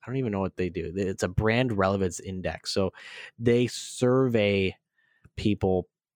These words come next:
based off of specific requirements for the companies to be selected. So, uh, it says, "How were these included companies selected?" This is from their website, profit dot com. "Companies from all industries that contribute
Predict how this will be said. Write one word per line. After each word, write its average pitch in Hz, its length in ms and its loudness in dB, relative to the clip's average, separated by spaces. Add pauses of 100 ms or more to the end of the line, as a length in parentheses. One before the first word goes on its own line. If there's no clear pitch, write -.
(140)
based 104 380 0
off 90 320 -4
of 92 320 -2
specific - 720 -4
requirements 98 580 0
for - 140 -4
the 92 80 0
companies 90 520 -6
to - 60 -16
be 90 80 -4
selected. 85 480 -6
So, 95 220 -2 (560)
uh, 92 300 2 (260)
it 110 100 -10
says, 104 200 -4
"How 131 300 0
were 131 200 2
these 117 280 0 (240)
included 101 480 -6
companies 87 360 -10
selected?" 95 400 -8 (320)
This 127 120 0
is 143 100 0
from 120 200 0
their 110 200 2
website, 98 580 0
profit 90 400 -4
dot 78 240 -10
com. 80 400 -14 (1080)
"Companies 156 320 2
from 123 220 0
all 120 300 0
industries 104 500 -4
that 98 240 -4
contribute 117 640 -2